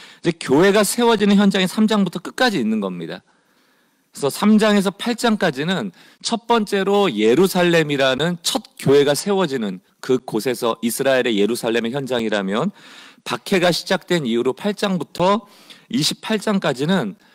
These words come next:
아시아 지역, 유럽 지역, 로마 지역의 그 교회가 확장되어 세워지는 그 사도 바울을 중심으로 하는 전도 여행을 적어놓은 것이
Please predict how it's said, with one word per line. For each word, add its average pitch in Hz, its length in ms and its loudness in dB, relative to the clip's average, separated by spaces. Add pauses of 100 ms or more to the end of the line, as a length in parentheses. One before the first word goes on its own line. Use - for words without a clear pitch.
(180)
아시아 135 440 0
지역, 104 300 -4
유럽 131 380 0
지역, 92 360 -6
로마 131 420 2
지역의 131 540 0
그 165 100 -4 (100)
교회가 135 600 2 (1120)
확장되어 208 560 0
세워지는 185 640 -2 (100)
그 110 240 -6
사도 202 300 -4
바울을 170 320 0
중심으로 123 500 -4
하는 131 220 -2 (220)
전도 147 480 0
여행을 156 460 2
적어놓은 113 420 -4
것이 135 400 -6